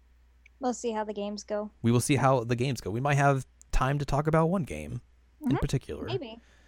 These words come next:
Speaker 2: Hopefully. But, uh, until then, watch out for Judge Eyes.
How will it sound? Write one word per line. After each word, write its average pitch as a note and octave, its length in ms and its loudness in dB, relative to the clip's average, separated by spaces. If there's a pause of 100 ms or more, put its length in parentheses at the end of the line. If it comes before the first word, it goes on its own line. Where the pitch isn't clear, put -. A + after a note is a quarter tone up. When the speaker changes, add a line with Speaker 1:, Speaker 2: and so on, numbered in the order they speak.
(420)
Speaker 2:
Hopefully. - 360 -10 (180)
But, G#2 120 0
uh, G#2+ 240 2
until D#3+ 180 4
then, G3 240 2 (2500)
watch A2 240 2
out A2+ 140 4
for A2+ 100 -2
Judge F#2+ 340 -6
Eyes. - 380 -12